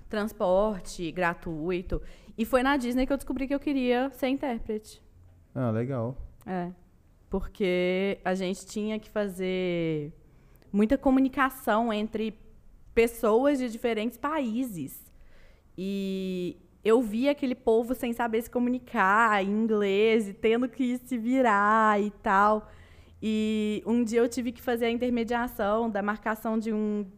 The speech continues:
Speaker 1: um... Ai, gente, de uma família. Ó, a pessoa esqueceu a palavra família hoje, tá bonito.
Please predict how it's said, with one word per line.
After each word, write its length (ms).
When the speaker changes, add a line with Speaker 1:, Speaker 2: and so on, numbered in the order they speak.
Speaker 1:
um... 920
Ai, 240
gente, 500
de 100
uma 120
família. 680
Ó, 200
a 120
pessoa 240
esqueceu 280
a 40
palavra 260
família 460
hoje, 200
tá 80
bonito. 420